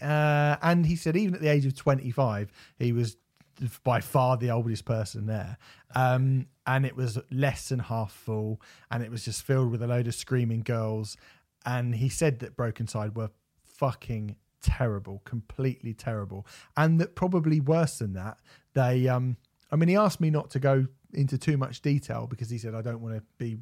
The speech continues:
misremembered." But, well, what he said is they didn't really tone down their shtick whilst being faced with a room full of,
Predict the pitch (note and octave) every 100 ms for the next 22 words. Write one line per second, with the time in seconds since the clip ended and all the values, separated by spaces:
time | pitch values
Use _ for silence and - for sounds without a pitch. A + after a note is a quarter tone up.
0 | B2 A2 A#2 A#2 G#2+ G#2 - - - D3+
1 | - C#3 F#2 A#2+ D#3+ D#3 C#3 C3+ A#2+ A#2
2 | - - _ E3 C#3 A#3 G#3+ F#3+ - _
3 | G3 A#3+ D3 C#3+ C3+ - D3 C#3+ C3+ B2+
4 | B2+ B2 A#2+ - - - A#2+ - - _
5 | _ _ - A#2+ A#2 - A#2 A2 A2 G#2
6 | - A2+ A2 - A2+ G#2+ G#2+ A2+ A2+ A2
7 | - A2+ G#2 G2+ -